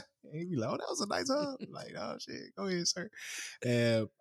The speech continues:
Speaker 1: uh, but yeah, I, I think I, I agree with you. I think Lucky Daye, uh,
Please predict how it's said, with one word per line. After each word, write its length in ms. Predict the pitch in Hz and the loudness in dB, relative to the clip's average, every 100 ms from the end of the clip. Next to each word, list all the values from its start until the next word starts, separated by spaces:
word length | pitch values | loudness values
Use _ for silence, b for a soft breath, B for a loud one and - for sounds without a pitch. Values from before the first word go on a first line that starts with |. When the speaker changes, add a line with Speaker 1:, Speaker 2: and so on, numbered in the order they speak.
| - | -2
Speaker 1:
uh, 180 | 113 127 | 0 6
but 160 | 139 135 | 8 10
yeah, 280 | 139 135 147 | 12 10 8
I, 60 | 135 | 4
I 20 | |
think 180 | 156 170 | 4 8
I, 200 | 143 - | 8 6
I 200 | - 143 | 4 4
agree 240 | 143 135 131 | 6 6 4
with 120 | 120 | 4
you. 60 | 123 | 0
I 40 | |
think 240 | 131 143 120 | 0 0 2
Lucky 360 | 117 135 135 117 | 4 4 4 2
Daye, 480 | 104 120 120 117 - | 4 6 8 6 4
uh, 380 | 104 101 95 | 0 0 -2